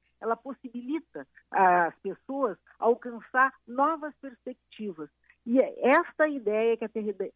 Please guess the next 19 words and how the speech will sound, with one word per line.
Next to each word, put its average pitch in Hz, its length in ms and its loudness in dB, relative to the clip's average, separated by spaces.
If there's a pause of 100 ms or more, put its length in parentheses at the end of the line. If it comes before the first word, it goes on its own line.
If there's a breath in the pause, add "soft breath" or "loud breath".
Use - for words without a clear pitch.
a 175 80 -14
Território 202 560 -6
das 165 220 -8
Artes 180 300 -4 (160)
teve 220 440 -4 (340 soft breath)
para 254 260 4
fazer 240 600 -6
esta 226 500 -4
ação, 180 560 -6 (460)
na 208 120 -2
medida 220 420 -8
em 269 100 -2
que, 160 380 -2 (220)
logicamente, 190 840 -2
o - 120 -18
corpo 220 420 2
precisa 196 500 -8
de 160 80 -8
alimento, 165 540 -4